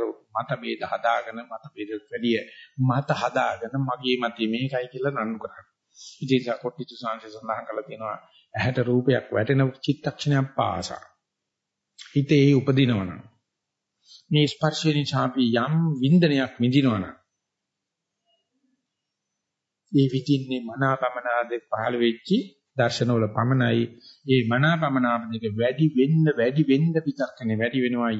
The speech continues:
යම් විතක්කේ තම් පපංචේ. මේ විතර්කණය කරන දේම තබම්බෝල පුපුරන වගේ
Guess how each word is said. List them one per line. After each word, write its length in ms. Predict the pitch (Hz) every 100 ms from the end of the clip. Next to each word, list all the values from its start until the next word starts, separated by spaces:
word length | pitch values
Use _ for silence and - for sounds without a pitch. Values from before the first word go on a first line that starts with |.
| 113
යම් 140 | 135 165
විතක්කේ 560 | 120 - 147 _ 139 120
තම් 240 | - 147
පපංචේ. 580 | 156 156 127 113 - - - _ _ _ _ _ 135
මේ 120 | 151
විතර්කණය 580 | 147 151 214 202 170 151
කරන 220 | 147 143
දේම 500 | 123 143 170 170 165 180 277 - _ _ 135
තබම්බෝල 460 | 131 139 135 131
පුපුරන 460 | 127 127 131 127 127
වගේ 340 | 123 117 120